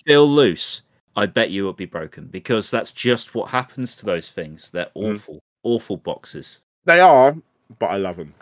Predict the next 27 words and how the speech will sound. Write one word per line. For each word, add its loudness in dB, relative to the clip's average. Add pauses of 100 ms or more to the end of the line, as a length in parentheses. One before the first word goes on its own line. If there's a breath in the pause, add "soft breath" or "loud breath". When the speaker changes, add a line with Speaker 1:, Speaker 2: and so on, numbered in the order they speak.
(280)
Speaker 1:
And 0
they're 2
not 0
the -10
Sega -2
Saturn -8
boxes, -14
which -12
could, -4 (340)
which -6
is -6
the, 0
uh, 2 (220)
could -4
be -4
worse -4
scenario. -12 (420 soft breath)
Speaker 2:
They 4
are, 4
Speaker 1:
<laughs> 2
Speaker 2:
because -6
I've 0
got, -6
um, -8 (240)
from -4
Limited -6
Run, -6